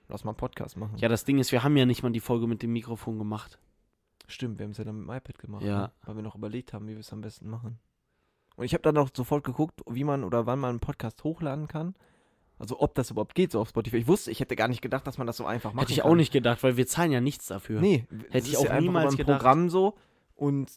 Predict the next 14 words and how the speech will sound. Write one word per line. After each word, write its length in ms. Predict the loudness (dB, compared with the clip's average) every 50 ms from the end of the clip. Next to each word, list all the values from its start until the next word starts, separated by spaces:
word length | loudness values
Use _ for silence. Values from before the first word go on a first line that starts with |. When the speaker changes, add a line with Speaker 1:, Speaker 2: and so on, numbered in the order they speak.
| _ _ -12
Speaker 1:
das 160 | -10 -8 -8 -8
ist 160 | -10 -10 -10
echt 220 | -10 -10 -8 -8
heftig 340 | -8 -8 -6 -8 -8 -8 -6
irgendwie, 240 | -6 -6 -6 -4 -2
dass 160 | -4 -4 -4
man 120 | -6 -8
das 100 | -8 -6
dann 160 | -6 -6 -6 -6
so 100 | -4 -4
machen 280 | -6 -6 -6 -8 -8
kann. 260 | -6 -6 -8 -8 -8 -12 _ _ _ _ _ _ _ _ _ _ _ _
Ähm, 500 | -2 0 2 2 0 -2 -4 -6 -8 -12 -16 _ _ _ _ _ -4
ja, 240 | 0 0 2 2 0